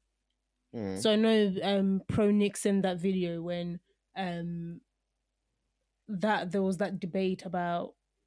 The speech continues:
Speaker 2: a mother and a father, that kind of thing. The way that woman was speaking about things like that, it was anybody can wake up and be a mum.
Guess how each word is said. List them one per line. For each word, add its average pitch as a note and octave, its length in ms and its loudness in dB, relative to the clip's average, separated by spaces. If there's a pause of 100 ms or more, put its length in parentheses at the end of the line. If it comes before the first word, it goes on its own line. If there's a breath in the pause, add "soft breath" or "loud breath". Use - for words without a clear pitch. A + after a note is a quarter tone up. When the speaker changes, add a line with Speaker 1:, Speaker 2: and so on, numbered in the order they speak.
(400)
Speaker 2:
a G3 80 2
mother F3+ 340 2
and F3 120 -2
a F3 60 -2
father, F#3 340 0
that F3+ 200 -4
kind F#3 240 -2
of E3+ 80 -6
thing. F3+ 200 -4
The F#3+ 80 0
way G3 180 2
that F#3 180 -4
woman F#3 300 -2
was F3 120 -6
speaking F#3+ 460 -4
about E3+ 240 -4 (380 soft breath)
things G3 220 0
like F3+ 140 -2
that, F#3 160 -2
it F#3 40 0
was F3+ 160 -2
anybody F#3 420 0
can F3+ 180 -6
wake F3+ 200 -4
up F3+ 120 -4
and F3 140 -4
be F3 120 -2
a E3+ 60 -2
mum. E3 280 -6